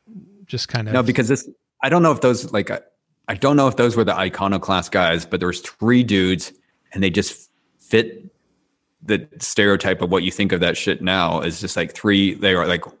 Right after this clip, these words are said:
Speaker 2: white guys with dreadlocks, punk, and they just kinda lifted up their heads. I have 'em in hammocks. That's my memory of just, like, white rope hammocks that were all kinda dirty and just kind of, like, swinging, and they didn't get out of the
Speaker 1: Cool.
Speaker 2: hammocks.
Speaker 1: Yeah.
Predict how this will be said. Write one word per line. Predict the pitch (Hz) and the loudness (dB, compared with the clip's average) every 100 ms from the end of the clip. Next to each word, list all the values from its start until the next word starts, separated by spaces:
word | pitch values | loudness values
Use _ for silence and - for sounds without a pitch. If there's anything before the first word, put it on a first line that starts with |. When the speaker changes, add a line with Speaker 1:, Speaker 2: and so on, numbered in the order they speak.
| - | -12
Speaker 2:
white | 90 98 101 | -2 0 0
guys | 82 98 95 | 0 0 0
with | 98 85 | -2 -6
dreadlocks, | 92 95 82 90 90 85 - _ - | 0 0 2 0 0 0 -6 _ -14
punk, | - 98 95 - _ _ _ _ _ _ - | -2 -2 -2 -8 _ _ _ _ _ _ -6
and | 104 98 - | -4 -4 -2
they | 110 | -2
just | 113 - | -2 -2
kinda | - 120 | 0 0
lifted | 101 110 113 123 | 2 0 2 2
up | 110 - | 0 0
their | 92 | 0
heads. | 98 92 | 0 2
I | 139 | 2
have | 202 139 | 2 2
'em | 101 101 | 2 0
in | 110 98 | 0 -2
hammocks. | 78 104 104 73 - | 0 0 0 -2 -2
That's | 101 - | -2 2
my | 98 95 | 2 2
memory | 90 80 80 | 2 0 -2
of | 82 | -2
just, | 95 - | -2 0
like, | 87 | -2
white | 92 85 90 92 101 - | -2 -4 0 2 2 -2
rope | 95 98 98 | 0 2 2
hammocks | - 90 95 101 | -2 -2 0 0
that | - | -2
were | 82 | 0
all | 92 92 _ _ - | 0 0 _ _ -6
kinda | 98 90 | -2 -2
dirty | 78 87 92 98 | -2 -2 0 0
and | 90 | 0
just | 87 - | -4 -4
kind | 95 | -4
of, | 85 | -2
like, | 98 82 - - - | -2 -4 -6 -20 -18
swinging, | - - - 95 104 107 110 | -10 -10 -4 0 4 4 2
and | 110 101 | 0 0
they | |
didn't | 92 113 131 | 2 2 2
get | 117 110 | 4 2
out | 104 | 2
of | 92 | 0
the | |
Speaker 1:
Cool. | 117 | 0
Speaker 2:
hammocks. | 101 95 78 - - _ _ | 0 -2 -4 -12 -20 _ _
Speaker 1:
Yeah. | 147 123 95 | -6 -6 -8